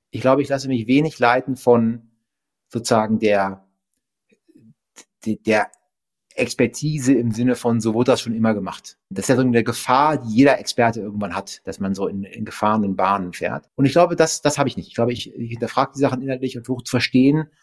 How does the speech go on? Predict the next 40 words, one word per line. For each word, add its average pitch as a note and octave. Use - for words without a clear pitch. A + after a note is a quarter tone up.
warum C3
Dinge C#3
so B2
gemacht B2+
werden, B2
wie B2+
sie C3
gemacht B2
werden. A2+
Und A2+
bin G#2+
damit B2+
auch -
gut C3+
darin, A#2+
dann A2+
logische C3
Fehler E3+
zu -
finden, -
wo A2
man G#2+
es A2
eigentlich -
anders C3+
oder A#2
besser A2
machen F#2+
könnte. F2
Äh, A2+
ich G#2+
glaube, -
das B2+
ist -
ein C3+
Teil, F#3
den F3+
ich E3
gut -
kann. G3+